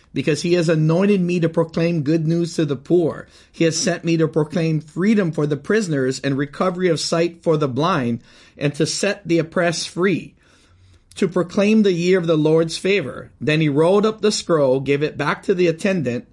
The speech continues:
and sat down. The eyes of everyone in the synagogue was fastened on him. He began by saying to them, 'Today, this scripture is fulfilled in your hearing.'"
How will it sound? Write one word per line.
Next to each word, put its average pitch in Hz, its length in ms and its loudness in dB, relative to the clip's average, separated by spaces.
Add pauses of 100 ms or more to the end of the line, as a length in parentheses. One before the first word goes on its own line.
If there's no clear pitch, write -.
(140)
and 135 220 -4
sat 170 460 -4
down. 147 500 -4 (460)
The 143 200 0
eyes 165 300 0
of 151 260 0
everyone 185 680 0
in 143 80 0
the 135 80 -4
synagogue 143 500 -2
was 131 140 -6
fastened 165 600 -2
on 120 220 -4
him. 117 300 -6 (240)
He 165 160 0
began 170 400 0
by 175 100 0
saying 196 360 -2
to 170 120 0
them, 135 240 -4
'Today, 156 680 0 (280)
this 165 380 0
scripture - 840 -4
is 151 200 0
fulfilled 156 640 0
in 143 200 -2
your 139 540 0
hearing.'" 123 540 -6